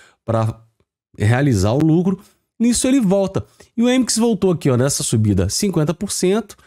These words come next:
Chegou aqui num ponto que desse ponto aqui eu não, eu não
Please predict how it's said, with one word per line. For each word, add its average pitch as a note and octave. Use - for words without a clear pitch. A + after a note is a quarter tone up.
Chegou G#3+
aqui A3
num G#3
ponto G#3
que -
desse G3+
ponto D#3
aqui F3+
eu G3
não, F#3+
eu F3
não G3+